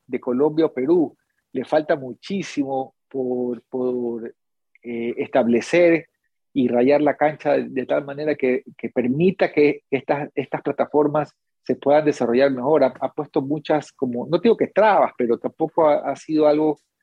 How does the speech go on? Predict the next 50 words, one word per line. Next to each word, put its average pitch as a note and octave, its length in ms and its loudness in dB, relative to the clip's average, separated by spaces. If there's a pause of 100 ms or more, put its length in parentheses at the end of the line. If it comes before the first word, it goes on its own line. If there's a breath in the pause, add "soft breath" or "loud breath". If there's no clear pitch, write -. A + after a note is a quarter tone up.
(320)
eh, B2+ 480 2
abierto D#3+ 800 2
y, B2+ 400 -2
y B2+ 60 -2
bien, C3 320 -2
y C3 140 -8
que B2+ 160 -8
sea D3+ 160 0
de D3+ 160 4
bienvenida C#3+ 760 0 (480)
para, B2 440 -2
para B2 260 -4
los, A#2+ 340 -4
para B2 180 -2
las A2 160 -2
fintech, A#2+ 360 -2
¿no? A#2 260 -2 (200)
Eh, A#2 380 -4
hay C3+ 120 4
mucho, D3+ 520 0
mucha D3 260 -2
crítica C3 640 0 (140)
a, B2 60 -2 (140)
a B2+ 80 -4
la B2 120 -2
ley B2+ 220 4
fintech. B2 360 0
Entonces, D3 320 2 (720 loud breath)
Ecuador E3+ 540 4
no F#3 180 -4
pa-, F#3 320 -2
no E3+ 120 -12
está G3 180 -2
en G3 60 -4
la E3 100 -4
mira G3 320 -2
ni, E3 260 -10
ni D3+ 160 -4
en D3 60 -2
el C#3 100 2
radar D#3+ 400 2
de, D3 380 4
de D3 120 0
las C#3 140 2
grandes, D#3+ 720 -2
de D3 160 0
los C#3+ 120 2
grandes, E3+ 840 0
eh, C3 280 0
neobancos. F3 640 -2